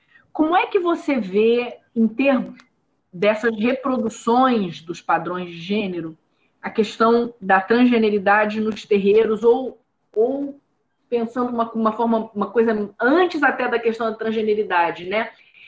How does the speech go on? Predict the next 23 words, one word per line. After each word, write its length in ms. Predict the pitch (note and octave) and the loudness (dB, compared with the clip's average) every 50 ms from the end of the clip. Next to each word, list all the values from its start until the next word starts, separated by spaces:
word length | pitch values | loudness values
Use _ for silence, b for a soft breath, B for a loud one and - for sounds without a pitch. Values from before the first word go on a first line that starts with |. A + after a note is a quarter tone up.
| b b b | b b b
A 100 | - A3 | 2 2
separação 800 | - - C4 C4 - D4 C#4 C4 B3 B3 - - C4 C4 C#4+ C#4+ | 2 2 2 4 6 6 6 6 4 2 0 2 2 4 4 4
dos 120 | C4+ C4 | 2 0
papéis 440 | - - A3+ A3+ - A3+ A3 A3+ A3+ | 2 2 2 2 2 0 0 0 2
femininos 480 | - A3+ G#3 G#3 G#3 G#3+ A3 G#3+ G#3+ | 0 0 2 2 2 2 0 0 0
e 40 | G#3+ | 0
masculinos, 680 | G#3 G3 G3 G3 - - G3+ G3+ G#3+ A#3 A#3+ A3 G#3 | 0 0 0 -2 -2 -4 -2 0 2 2 2 2 2
o 80 | G#3 G#3 | 2 0
fato 280 | - G#3 G#3 G#3+ - G#3 | 2 2 2 2 0 -4
de 80 | G3+ - | -8 -4
que 100 | - A3 | -2 0
as 100 | G#3 G3+ | 0 2
mulheres 540 | G#3 G3 G3 G3+ G#3 G#3+ A3+ G3+ G#3 - | 0 2 2 4 4 4 4 4 0 -2
têm 140 | - G#3 G3+ | -4 -4 -2
que 80 | G3+ G#3+ | -2 -2
usar 200 | F#3+ G3 F#3 F#3 | 0 0 0 0
saia, 640 | - - - G#3 G#3 G#3+ G#3 G#3+ G#3 G#3 G3+ G3 | -2 0 2 4 4 4 4 4 4 4 4 4
os 240 | G3 F#3+ F#3 E3+ F3+ | 2 0 -2 -2 0
homens 440 | G#3 G#3+ A3+ A3+ A3+ G#3+ G#3 G3+ - | 2 4 4 4 2 2 0 -2 -2
têm 120 | A3 G#3 | -4 -4
que 60 | G3+ | -2
usar, 200 | - G3+ F#3+ - - - | -2 -2 -2 -2 0 2
sabe? 400 | - E4+ C#4+ - E4+ E4+ D#4+ | 4 4 6 4 4 0 -4